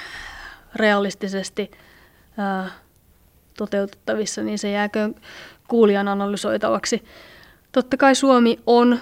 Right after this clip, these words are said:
ja on aina ollut ja tulee olemaan kansainvälinen. On aivan luonnollista, että Suomi tekee kansainvälistä yhteistyötä ja on meidän edun mukaista osallistua moniin instituutioihin, sellaisiin, joista on meille hyötyä.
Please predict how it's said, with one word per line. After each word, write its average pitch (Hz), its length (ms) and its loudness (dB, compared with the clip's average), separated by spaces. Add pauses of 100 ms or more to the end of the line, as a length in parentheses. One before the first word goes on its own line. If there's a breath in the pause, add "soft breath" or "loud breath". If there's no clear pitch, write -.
ja 233 120 2
on 233 120 2
aina 254 260 4
ollut 285 400 6
ja 208 80 2
tulee 220 280 2
olemaan 220 440 6
kansainvälinen. 240 1080 2 (460 loud breath)
On 240 120 2
aivan 226 300 4
luonnollista, 226 500 4
että 208 140 -4
Suomi 208 300 2
tekee 196 460 -2 (140)
kansainvälistä 202 720 0
yhteistyötä 202 840 -4
ja 196 180 0 (420 loud breath)
on 214 140 4
meidän 202 280 2
edun 202 260 2
mukaista 202 600 2
osallistua 214 640 0
moniin 208 420 0 (180)
instituutioihin, 214 1000 0
sellaisiin, 240 400 4
joista 233 260 2
on 240 60 4
meille 247 360 2
hyötyä. 202 540 2